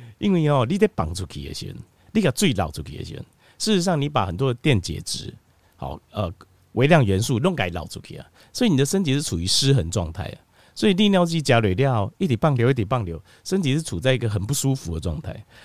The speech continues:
而且这个不，不舒服的状态，谁要解决？药剂来该管，因为药剂是电解质平衡中心，所以等你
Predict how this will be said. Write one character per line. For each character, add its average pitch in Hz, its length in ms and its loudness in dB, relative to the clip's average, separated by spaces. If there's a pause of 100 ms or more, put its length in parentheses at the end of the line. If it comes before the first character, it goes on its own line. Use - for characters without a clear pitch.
而 - 80 0
且 185 140 6
这 220 120 2
个 180 80 2
不， 165 140 -8
不 190 140 0
舒 180 180 2
服 165 100 2
的 120 80 4
状 135 160 -2
态， 120 140 0
谁 110 200 0
要 127 100 4
解 80 180 -6
决？ - 260 -14 (360)
药 127 200 2
剂 120 240 0
来 101 80 2
该 98 200 -2
管， - 180 -12 (340)
因 190 80 -2
为 202 200 2
药 151 160 2
剂 165 180 0
是 151 160 -2
电 143 220 4
解 90 120 -2
质 90 200 -4
平 98 180 -2
衡 92 160 -2
中 107 220 -2
心， 101 200 -4 (380)
所 208 100 4
以 220 40 4
等 170 240 0
你 190 120 -2